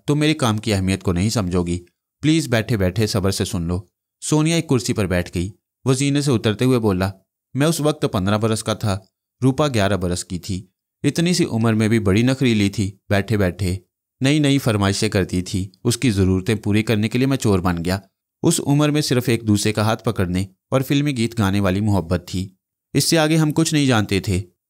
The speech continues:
पाँच बरस के लिए मैं जेल गया तो इधर मैं बहुत कुछ जान गया। उधर वो जवान हो गई। उस वक्त हमारे दरमियान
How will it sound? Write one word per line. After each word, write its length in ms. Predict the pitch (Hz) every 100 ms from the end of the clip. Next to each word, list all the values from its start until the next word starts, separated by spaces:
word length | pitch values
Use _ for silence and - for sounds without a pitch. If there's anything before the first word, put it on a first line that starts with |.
| _
पाँच 260 | 120 135 120
बरस 260 | 104 104
के 100 | -
लिए 100 | 101
मैं 140 | 104 90
जेल 220 | 95 92
गया 260 | 85 90 101 _
तो 140 | - -
इधर 180 | 107 113
मैं 180 | 113
बहुत 280 | 92 98 95
कुछ 280 | - 104 -
जान 200 | 95 87
गया। 220 | 87 92 - _ _ _ -
उधर 240 | 120 110
वो 180 | 87 104
जवान 280 | 107 104 101
हो 120 | 95
गई। 220 | 92 92 - _ _ _
उस 200 | 160 -
वक्त 180 | 156 147
हमारे 300 | 113 101 101
दरमियान 480 | 95 90 92 90